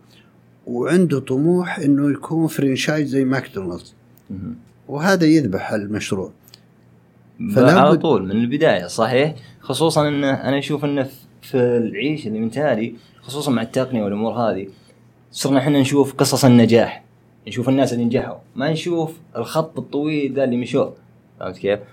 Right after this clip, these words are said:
Speaker 2: والعالم قاعدين يورون قصص النجاح، والواحد صار يقول: "أوكي، ليش أنا ماني بقصة من قصص النجاح؟" فهمت كيف؟ آه،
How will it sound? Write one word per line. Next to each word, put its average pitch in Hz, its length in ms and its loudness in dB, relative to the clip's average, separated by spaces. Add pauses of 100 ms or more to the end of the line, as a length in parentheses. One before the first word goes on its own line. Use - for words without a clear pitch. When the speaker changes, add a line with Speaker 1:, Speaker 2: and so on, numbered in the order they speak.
(160)
Speaker 2:
والعالم 123 380 4
قاعدين 123 260 2
يورون 135 520 2
قصص 165 360 2
النجاح، 101 520 0 (120)
والواحد 131 400 2
صار 127 160 -4
يقول: 127 240 -6
"أوكي، 113 340 -4
ليش 110 200 0
أنا 127 100 2
ماني 117 160 2
بقصة - 380 -4
من 92 100 -12
قصص - 260 -14
النجاح؟" 95 460 -8 (380)
فهمت 95 220 -8
كيف؟ 110 220 0 (540)
آه، 95 680 -2